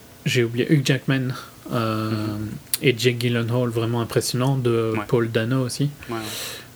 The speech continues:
Speaker 1: Et puis une photo, euh, superbe, une des plus belles photos de cette année,
Speaker 2: Ouais.
Speaker 1: de Richard Dickens.
Speaker 2: Mm, tout à fait. Moi, je, je l'avais dit, hein, mais sur la fin du scénar, euh,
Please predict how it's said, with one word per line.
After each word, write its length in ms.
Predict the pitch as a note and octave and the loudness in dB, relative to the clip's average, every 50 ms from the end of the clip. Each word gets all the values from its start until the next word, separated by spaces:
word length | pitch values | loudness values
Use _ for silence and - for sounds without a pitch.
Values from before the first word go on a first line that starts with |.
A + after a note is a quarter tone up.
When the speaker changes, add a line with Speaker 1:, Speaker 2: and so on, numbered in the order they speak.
| - - - - - - - - - - - - - - - - - - - - - - - - | -20 -20 -20 -20 -20 -20 -20 -20 -20 -20 -20 -20 -20 -20 -20 -20 -20 -20 -20 -14 -12 -8 0 0
Speaker 1:
Et 60 | C#3+ | 0
puis 280 | C#3 - - - B2+ A#2+ | 0 2 0 0 0 2
une 180 | A#2+ A#2 A#2 | 2 2 2
photo, 440 | A2 - - C3+ B2+ - D3 C3+ B2+ | 2 4 4 4 4 4 4 4 4
euh, 300 | A2+ G#2 G#2 G2+ - - | 2 0 0 0 -2 -2
superbe, 440 | - - - B2 - A#2+ A2+ G#2+ A2+ | -2 -2 0 0 2 2 2 2 0
une 120 | A#2 A#2+ | 0 2
des 80 | B2 A#2+ | 2 2
plus 160 | A#2 - - B2 | 2 2 0 0
belles 140 | B2 A#2+ A#2+ | 2 0 0
photos 300 | - C3 A#2 - B2+ A2+ | 0 -2 0 0 -2 -2
de 40 | - | -2
cette 180 | - G#2+ G2+ A2+ | -6 -6 -6 -6
année, 160 | A2+ G#2+ G2+ - - - - - | -6 -6 -8 -10 -14 -18 -10 -4
Speaker 2:
Ouais. 120 | A#2+ A2+ | -2 0
Speaker 1:
de 100 | G#2+ A2+ G#2 G#2 G#2 G#2 G#2 G#2+ - | 0 0 0 0 -2 -4 -6 -6 -4
Richard 280 | A#2+ - - - G#2+ | -2 -2 -2 -2 -2
Dickens. 480 | G#2+ G#2 G#2+ - - - - - - - - - - - | -4 -4 -4 -6 -6 -8 -10 -10 -12 -14 -16 -20 -14 -12
Speaker 2:
Mm, 80 | B2+ A#2 | -10 -10
tout 180 | - - - - | -10 -10 -10 -10
à 60 | - A2 | -12 -12
fait. 180 | - - - - - - - - - - - - - | -12 -12 -14 -16 -16 -14 -14 -12 -12 -12 -14 -8 -4
Moi, 140 | A#2+ B2 B2 | -2 -2 0
je, 480 | A#2+ A#2 A#2 A2+ A2 G#2+ G#2 G2+ G2+ G#2 | -2 -2 -4 -4 -4 -6 -6 -6 -8 -8
je 120 | G2+ - | -6 -6
l'avais 180 | G#2 G2+ G#2 G#2 | -4 -4 -4 -6
dit, 200 | G2+ A2+ A#2+ A#2+ | -6 -4 -4 -4
hein, 140 | A2+ A2+ A2+ G#2+ | -4 -4 -4 -6
mais 180 | G#2 G2+ G#2 | -6 -6 -4
sur 340 | F#2+ - - - - C3 B2 | -4 -4 -2 -2 -2 -2 -4
la 120 | B2 B2 | -4 -4
fin 440 | A#2+ - - - - C#3 C#3 C#3+ C#3+ | -4 -4 -4 -4 -2 -4 -4 -4 -6
du 140 | C3+ B2 B2+ | -6 -6 -6
scénar, 520 | - - - B2+ B2 B2 A#2+ A#2+ A#2+ A#2+ A2+ | -6 -4 -4 -4 -4 -4 -4 -4 -4 -6 -6
euh, 320 | A2 G#2 G2 G2 F#2+ F#2 | -6 -6 -6 -6 -6 -8